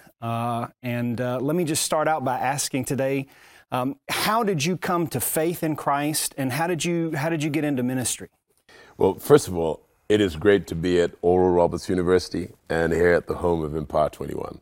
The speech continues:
Speaker 2: And it's just a delight to be in fellowship and company with yourself, your dad, and parts of the team. It's very enriching, very empowering, very enlightening,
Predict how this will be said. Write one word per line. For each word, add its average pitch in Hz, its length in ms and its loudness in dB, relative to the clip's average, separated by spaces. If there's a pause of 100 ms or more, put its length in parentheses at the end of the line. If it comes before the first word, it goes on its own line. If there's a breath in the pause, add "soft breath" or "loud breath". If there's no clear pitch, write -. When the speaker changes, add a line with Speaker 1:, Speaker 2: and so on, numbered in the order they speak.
(360 soft breath)
Speaker 2:
And 76 120 -6
it's 76 160 -8
just - 280 -8
a 80 40 -4
delight 73 400 0
to 78 60 -14
be 71 140 -8
in 69 80 -8
fellowship - 440 -6
and - 140 -12
company 73 320 -6
with 71 160 -10
yourself, 71 460 -4
your 73 100 -6
dad, 73 300 0
and 73 180 -10
parts 73 240 -2
of - 80 -12
the 76 80 -10
team. 85 400 -4 (380 loud breath)
It's - 100 -20
very 98 360 8 (120)
enriching, 104 680 0 (100)
very 82 600 -2
empowering, 85 640 0
very 87 240 2
enlightening, 92 580 0